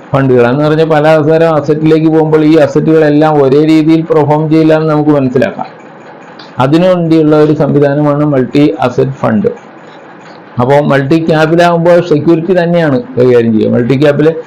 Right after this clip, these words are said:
ലാർജ് ക്യാപ് സെക്യൂരിറ്റീസ്, മിഡ് ക്യാപ് സെക്യൂരിറ്റീസ്, അതുപോലെ തന്നെ സ്മാൾ ക്യാപ്, ഈ വിഭാഗത്തിൽപ്പെട്ട ഷെയറുകളെ തന്നെയാണ് നമ്മൾ കൈകാര്യം ചെയ്യുക. മൾട്ടി അസറ്റിൽ നേരെ, ആ, അസറ്റുകളിലേക്ക് വരുന്നു, പലതരത്തിലുള്ള അസറ്റുകൾ കൈകാര്യം ചെയ്യുന്നു.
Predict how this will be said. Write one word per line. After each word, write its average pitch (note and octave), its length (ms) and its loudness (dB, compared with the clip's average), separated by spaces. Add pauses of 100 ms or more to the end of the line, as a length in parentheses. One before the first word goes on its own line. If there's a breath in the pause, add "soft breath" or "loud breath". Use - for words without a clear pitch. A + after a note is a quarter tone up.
(260 loud breath)
ലാർജ് C3+ 260 0
ക്യാപ് C#3 220 0
സെക്യൂരിറ്റീസ്, C3+ 760 0 (160)
മിഡ് C3 220 0
ക്യാപ് C#3 300 -2
സെക്യൂരിറ്റീസ്, C3+ 800 -2 (400 loud breath)
അതുപോലെ D3 520 0
തന്നെ C#3+ 480 -2
സ്മാൾ C3+ 320 0
ക്യാപ്, C3+ 380 0
ഈ D#3+ 360 0
വിഭാഗത്തിൽപ്പെട്ട D3+ 1000 0
ഷെയറുകളെ D#3 600 0
തന്നെയാണ് D#3+ 480 0
നമ്മൾ D3+ 160 0
കൈകാര്യം C3+ 440 2
ചെയ്യുക. C3 180 2
മൾട്ടി C3 360 0
അസറ്റിൽ D#3+ 440 0
നേരെ, E3 360 0 (540 loud breath)
ആ, C3+ 280 0
അസറ്റുകളിലേക്ക് C#3+ 680 0
വരുന്നു, G#2+ 240 0
പലതരത്തിലുള്ള C3 720 0
അസറ്റുകൾ B2+ 460 0
കൈകാര്യം G2+ 360 0
ചെയ്യുന്നു. F#2+ 240 -10